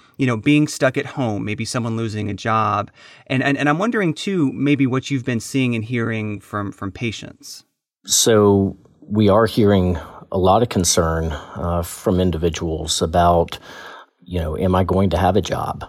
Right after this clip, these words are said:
Speaker 2: There's been a lot of, uh, financial twists and turns here, uh, over the last several weeks. And so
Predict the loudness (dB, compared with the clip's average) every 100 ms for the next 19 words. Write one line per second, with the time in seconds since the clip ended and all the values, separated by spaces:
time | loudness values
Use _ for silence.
0 | _ -6 -4 -2 0 2 4 4 4 2
1 | 0 -6 -16 -20 -14 -10 -6 -6 -8 -6
2 | -4 -4 -4 -4 -2 -2 -2 -4 -10 -20
3 | -20 -16 -10 -4 -2 -2 -4 -6 -6 -8
4 | -8 -6 -4 -4 -6 -10 -12 -8 -8 -8
5 | -8 -2 -2 0 -2 -2 -6 -10 -10 -12
6 | -8 -6 -4 -4 0 2 2 -2